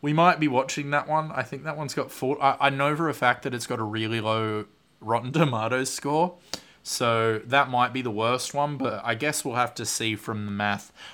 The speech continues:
Also, um, can I apologize to anyone who's really hardcore about math and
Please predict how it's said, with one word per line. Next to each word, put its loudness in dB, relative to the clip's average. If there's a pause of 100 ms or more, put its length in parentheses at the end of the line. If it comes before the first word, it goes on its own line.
(200)
Also, 2
um, 2 (480)
can -2
I 6
apologize 0
to -2
anyone -2
who's -4
really -2
hardcore -2 (440)
about 0
math -4 (840)
and -4